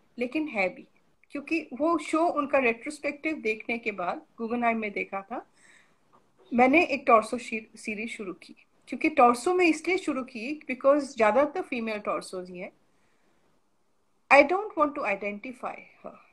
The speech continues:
मैं ये नहीं बताना चाहती हूँ कि वो, जिसको मैं बना रही हूँ, वो आप हैं, मैं हूँ या आसपास के लोग हैं। वो एक, एक औरत है, एक female form है।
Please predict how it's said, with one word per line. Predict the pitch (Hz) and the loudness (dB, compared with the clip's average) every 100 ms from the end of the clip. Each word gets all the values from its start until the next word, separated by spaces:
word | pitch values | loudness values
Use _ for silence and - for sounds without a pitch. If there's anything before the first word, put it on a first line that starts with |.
| _ _ - | _ _ -6
मैं | 220 233 | 0 2
ये | 269 | 4
नहीं | 311 370 | 2 0
बताना | 320 247 233 240 | 0 2 2 0
चाहती | 240 233 226 247 | 0 -2 -4 -12
हूँ | 269 | -12
कि | 269 | -12
वो, | 247 240 240 - _ _ _ _ - | -10 -8 -6 -8 _ _ _ _ -14
जिसको | 233 - 262 | -12 -4 -2
मैं | 262 | -2
बना | 214 202 214 | 0 2 4
रही | 247 233 | 2 0
हूँ, | |
वो | 240 254 | -4 -4
आप | - 202 233 - | 2 2 2 -2
हैं, | 247 | -6
मैं | 240 185 208 220 | -2 0 0 -2
हूँ | 226 226 226 | -8 -8 -8
या | 220 202 208 220 - _ _ _ - 196 | -6 -6 -6 -8 -16 _ _ _ -8 0
आसपास | 208 208 233 226 | 0 0 -2 -2
के | 233 | -8
लोग | 208 208 208 | -8 -10 -10
हैं। | 226 311 _ _ _ _ 311 | -14 -14 _ _ _ _ -2
वो | 392 | 0
एक, | 381 - _ _ - | 0 -4 _ _ -10
एक | 320 302 | -8 -2
औरत | 226 208 190 - | -2 -2 -6 -12
है, | 180 - _ _ _ - | -20 -20 _ _ _ -10
एक | 262 | -8
female | - 277 277 294 | -2 0 4 2
form | 294 214 208 208 | 2 -4 -4 -8
है। | - | -18